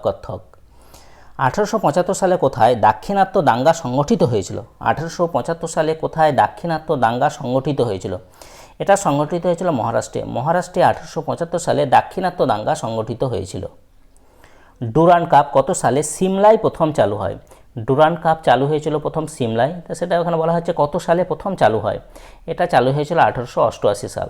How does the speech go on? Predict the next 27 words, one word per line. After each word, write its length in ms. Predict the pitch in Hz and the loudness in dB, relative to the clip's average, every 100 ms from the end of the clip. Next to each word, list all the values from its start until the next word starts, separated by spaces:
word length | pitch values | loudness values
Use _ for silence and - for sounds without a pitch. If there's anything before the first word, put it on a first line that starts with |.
| - | -8
আঠারোশো 440 | 120 - 175 202 | -8 -4 -4 2
অষ্টআশি 480 | 165 143 - 151 165 | 2 2 0 0 0
সালে 240 | 156 151 | -4 -4
প্রথম 320 | 151 156 190 156 | -4 -4 -2 -2
ডুরান্ড 280 | 120 123 127 | 0 -2 -4
কাপ 160 | 143 | -6
চালু 200 | - 147 | -2 -2
হয়। 180 | 147 175 190 - - - - - | -2 -4 -6 -16 -20 -20 -10 -4
ডুরান্ড 380 | 120 156 190 196 | 2 4 4 4
কাপ 220 | 202 202 | 2 6
হলো 200 | 208 190 | 6 6
এশিয়ার 600 | 143 147 - 214 208 202 | 4 0 -2 4 6 6
প্রাচীনতম 760 | 202 151 135 180 175 180 190 247 | 6 4 4 0 -2 0 0 0
ফুটবল 360 | - 131 120 113 | 2 2 4 2
টুর্নামেন্ট। 500 | 151 107 104 98 - - - | 2 -2 -4 -6 -10 -16 -6
এশিয়ার 560 | 147 151 - 233 254 254 | -2 -2 0 4 4 4
প্রাচীনতম 640 | 214 170 180 170 165 160 156 | 4 4 4 2 2 0 0
ফুটবল 320 | 156 139 139 | 0 2 2
টুর্নামেন্ট 460 | 139 131 131 131 127 | 2 0 0 0 0
হলো 160 | 127 | 0
ডুরান্ড 320 | 117 104 104 113 | 0 0 0 4
কাপ 180 | 151 - - - - - | 4 4 -6 -20 -20 -2
এবং 340 | 160 170 214 160 | 2 4 4 2
বিশ্বের 300 | 180 - 190 - | 0 2 0 0
তৃতীয় 340 | 214 247 247 | -4 4 4
প্রাচীনতম 600 | 233 151 135 147 135 127 | 6 4 4 2 2 0
টুর্নামেন্ট, 480 | 120 107 101 104 - | 0 -2 -2 -4 -8